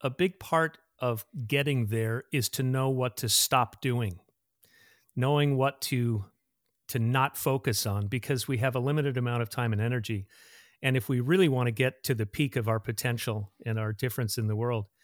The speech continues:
we have to know what to let go of. And I'd love to know from the group, what are some things that you realized in twenty twenty-three, uh, that you should just stop doing and stop focusing on? Because, um,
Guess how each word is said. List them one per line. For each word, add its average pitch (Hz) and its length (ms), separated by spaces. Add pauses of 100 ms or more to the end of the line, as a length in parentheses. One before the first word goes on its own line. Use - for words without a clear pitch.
(420)
we 123 120
have 131 220
to 127 80
know 117 200
what 110 240
to 107 140
let 117 540
go 123 340
of. 101 300
And 120 100
I'd 135 140
love 170 200
to 147 100
know 139 180
from 123 240
the 117 80
group, 123 340 (580)
what 214 120
are 302 60
some 269 200
things 170 400
that 131 200
you 139 220
realized 127 600
in 117 80
twenty 131 320
twenty-three, 113 760 (760)
uh, 107 160 (120)
that 135 180
you 143 100
should 143 180
just 135 220
stop - 580
doing 135 460
and 120 160
stop - 380
focusing 113 580
on? 101 140
Because, 120 560 (100)
um, 117 360